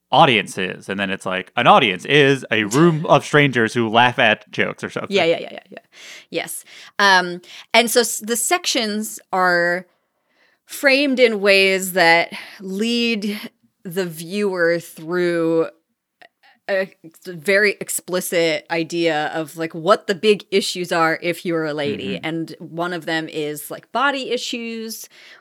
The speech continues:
Speaker 2: One of them is sexual harassment. Uh, and none of them are, like, like being a woman of color, although that does come up. She
Speaker 1: Yeah.
Speaker 2: speaks to,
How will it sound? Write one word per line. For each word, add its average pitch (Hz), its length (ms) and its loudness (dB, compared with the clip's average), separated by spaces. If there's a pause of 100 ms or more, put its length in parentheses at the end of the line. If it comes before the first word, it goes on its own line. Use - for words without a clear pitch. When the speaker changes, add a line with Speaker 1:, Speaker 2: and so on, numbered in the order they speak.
Speaker 2:
One 175 240 -6
of 160 160 -6
them 160 360 -4 (140)
is 151 760 -8
sexual - 520 -12
harassment. 262 1040 -8 (440)
Uh, 170 460 2 (140)
and 180 760 2
none 196 320 -2
of 233 200 -4
them 196 340 0
are, 165 600 0
like, 156 200 -6 (380)
like 147 260 -12
being 165 240 -2
a 160 60 -4
woman 160 280 -2
of 143 140 -10
color, 262 540 0 (100)
although 165 240 -2
that 160 300 -6
does 165 320 -4
come 156 260 -8
up. - 300 -4 (420)
She - 380 -4
Speaker 1:
Yeah. - 140 -10
Speaker 2:
speaks - 500 -10
to, 156 640 -6